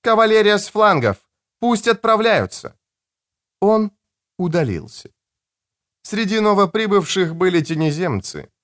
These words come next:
Начался хаос. Охваченные ужасом, первые ряды замерли, но сзади напирали. При этом все пытались держаться подальше от Рама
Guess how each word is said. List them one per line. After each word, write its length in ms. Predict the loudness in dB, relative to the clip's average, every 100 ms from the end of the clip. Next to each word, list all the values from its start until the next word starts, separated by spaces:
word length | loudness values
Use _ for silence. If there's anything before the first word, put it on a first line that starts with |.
| _ _
Начался 580 | 0 0 0 -2 0 -2
хаос. 600 | 0 0 2 0 -6 -18 _ _ _ _
Охваченные 800 | 0 0 2 2 2 0 0 0 -2
ужасом, 640 | -2 0 -2 -2 -2 -4 -2
первые 380 | 0 0 0
ряды 260 | 0 0 -2
замерли, 600 | 0 2 2 0 -2 -4 -8 _ -2
но 200 | 0 0
сзади 520 | -2 -2 0 0 0
напирали. 640 | -2 -2 -4 -4 -6 -8 -14 _ _ _ _ -6
При 180 | -2 0
этом 380 | 0 -2 -4 -6 _ _
все 240 | -6 -2
пытались 440 | -2 0 0 0 0
держаться 540 | 0 0 0 -2 -4
подальше 800 | -2 -2 0 0 -2 -4 -4 -2
от 220 | -2 -2
Рама 460 | -2 2 2 0 -6